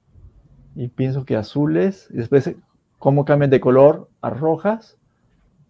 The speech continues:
Ahí se me desenfoca y vean cómo cambian de color esas cosas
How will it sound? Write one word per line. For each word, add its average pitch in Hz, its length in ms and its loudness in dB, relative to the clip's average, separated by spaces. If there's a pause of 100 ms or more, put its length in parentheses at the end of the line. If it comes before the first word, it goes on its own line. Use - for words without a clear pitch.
(3750)
Ahí 123 260 -2
se 127 160 -6
me 120 140 -2
desenfoca 143 920 0
y 131 120 0
vean 139 220 4
cómo 143 260 -4
cambian 139 280 -4
de 120 100 -4
color 131 260 -2
esas 143 320 -4
cosas 175 480 -10